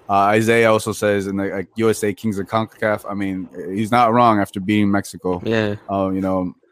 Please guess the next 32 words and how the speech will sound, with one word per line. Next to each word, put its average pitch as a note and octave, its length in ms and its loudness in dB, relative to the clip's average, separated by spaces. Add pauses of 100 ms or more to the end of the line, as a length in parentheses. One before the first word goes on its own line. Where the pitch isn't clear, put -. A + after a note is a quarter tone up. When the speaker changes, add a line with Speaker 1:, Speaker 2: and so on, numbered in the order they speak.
(140)
Speaker 1:
uh, G#2 180 2
L G#2+ 80 2
A A2 60 4
Sikui A#2+ 760 -2
says, G#2 220 -6
"Greetings, A2 340 -2
Gio." A2 400 2
What's G#2 160 -12
up, G#2+ 160 -2
L G#2 120 -2
A G#2+ 60 2
Sikui? G#2 520 -2 (480)
Um, F#2+ 600 2 (300)
I G#2+ 80 -2
say A2 200 0
again, G#2+ 340 0
Galaxy G2+ 440 0
are F#2+ 80 0
dark G2 240 -4
horse A2+ 300 0
contenders G#2 480 -8
this G#2 220 -10
year. G#2+ 160 -2
So F#2 280 -4 (100)
yeah, B2+ 120 2
we're B2+ 140 2
definitely D#3 300 0
gonna C3+ 40 0
get A#2+ 120 0
into A#2 180 -4
that. A2 180 0
But A2 160 -6